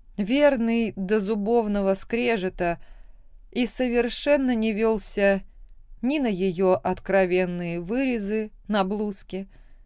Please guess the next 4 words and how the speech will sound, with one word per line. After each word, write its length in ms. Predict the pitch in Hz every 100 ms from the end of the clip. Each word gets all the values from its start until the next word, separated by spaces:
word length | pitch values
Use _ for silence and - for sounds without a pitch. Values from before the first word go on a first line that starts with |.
| - - - - -
ни 140 | 240
на 120 | 330 302
сексуальные 840 | 262 220 - 208 226 269 262 269
чулочки, 920 | - 302 269 185 180 180 - 180 175